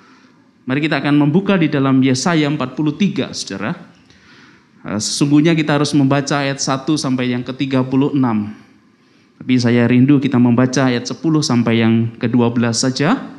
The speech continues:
Lalu nanti kita lanjutkan di beberapa bagian di dalam Perjanjian Baru. Demikian firman Tuhan di dalam Yesaya empat puluh tiga ayat sepuluh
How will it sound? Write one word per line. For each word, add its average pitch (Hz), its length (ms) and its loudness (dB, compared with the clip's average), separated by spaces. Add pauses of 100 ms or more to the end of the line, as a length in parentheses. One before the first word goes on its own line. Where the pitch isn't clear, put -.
(480)
Lalu 127 160 2
nanti 127 240 2
kita 135 160 -2
lanjutkan 131 480 2 (400)
di 131 80 0
beberapa 127 400 0
bagian 127 320 0
di 131 80 -2
dalam 110 240 -4
Perjanjian 113 640 -4
Baru. 101 240 -2 (1040)
Demikian 180 400 4
firman 175 320 6
Tuhan 214 480 4
di 135 80 -2
dalam 127 240 2
Yesaya 202 400 2
empat 196 320 0
puluh 170 80 0
tiga 123 400 -2
ayat 104 160 -4
sepuluh 165 480 0